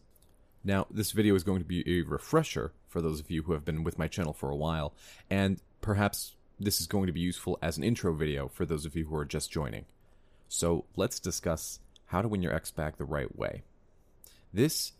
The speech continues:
is going to be something that we're going to break down methodically, and so the very first thing you want to do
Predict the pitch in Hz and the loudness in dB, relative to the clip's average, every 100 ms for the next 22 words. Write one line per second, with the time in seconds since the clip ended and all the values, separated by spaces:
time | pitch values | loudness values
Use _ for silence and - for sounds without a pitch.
0 | - 101 80 101 87 82 - 87 78 80 | -4 -2 4 4 4 0 2 0 0 -2
1 | 73 71 80 78 78 73 80 71 80 78 | -2 -2 -2 -2 -2 -2 -2 0 -2 -2
2 | - 78 76 - 65 - 82 85 107 143 | 0 -2 -2 -4 -4 -2 -2 2 2 2
3 | - - 101 90 - - 85 64 62 90 | -2 0 2 2 -2 -4 -2 -2 -2 0
4 | 101 95 85 82 71 50 | 2 2 0 0 -2 -2